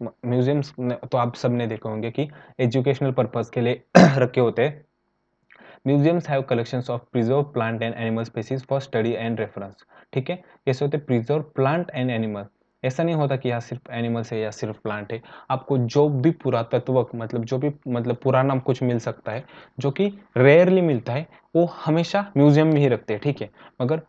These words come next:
मतलब ऐसे भी होता है कि ह्यूमंस के भी, अ, कुछ म्यूजियम्स होते हैं, मगर जो रेयरली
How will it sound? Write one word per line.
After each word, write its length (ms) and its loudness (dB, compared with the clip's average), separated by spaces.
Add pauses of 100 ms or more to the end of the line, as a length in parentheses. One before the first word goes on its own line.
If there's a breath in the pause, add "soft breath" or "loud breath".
मतलब 220 -2
ऐसे 200 2
भी 80 6
होता 180 6
है 60 2
कि 100 0
ह्यूमंस 300 0
के 140 2
भी, 220 2
अ, 80 -16
कुछ 400 -6
म्यूजियम्स 500 0
होते 160 -4
हैं, 80 -4
मगर 220 -2
जो 220 0
रेयरली 520 2